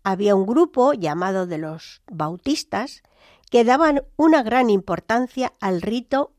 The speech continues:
bautismal. Gracias a algunos escritos, se conoce la historia del grupo liderado por Juan Bautista, que llevaba una vida ascética en el desierto de Judá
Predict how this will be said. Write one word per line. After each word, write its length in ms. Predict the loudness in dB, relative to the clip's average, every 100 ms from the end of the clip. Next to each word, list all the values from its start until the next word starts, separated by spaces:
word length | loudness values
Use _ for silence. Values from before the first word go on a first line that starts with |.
| -6
bautismal. 880 | -4 -4 -4 -10 -6 -6 -6 -12 _ _ _ _ _ _ _ _ _ _ _ _ _ _ _ _ _ _ _
Gracias 440 | -4 -2 0 -2
a 40 | -2
algunos 380 | 0 2 0 -2
escritos, 720 | -8 -4 -4 -2 -4 -4 -12 _ _ _
se 180 | -2 2
conoce 380 | 2 2 2 2
la 100 | 2
historia 680 | 0 0 2 2 0 -2 -6
del 260 | -2 -2
grupo 540 | 0 0 0 -2 -2 -2
liderado 600 | -2 -2 -2 -4 -4 -4
por 180 | -6 -12
Juan 320 | -8 -2 -2
Bautista, 680 | 0 -4 -4 -6 -6 -8 -10 -12 _ _ _ _
que 160 | -2 0
llevaba 480 | 0 2 2 2 2
una 240 | 2 2
vida 380 | 2 2 0 -4
ascética 920 | -6 -10 -8 -4 -4 -4 -8 -6 -6 -8
en 140 | -4 -2
el 160 | -2
desierto 540 | -4 -6 -4 -4 -4 -10
de 120 | -10
Judá 480 | -8 -4 -2 -2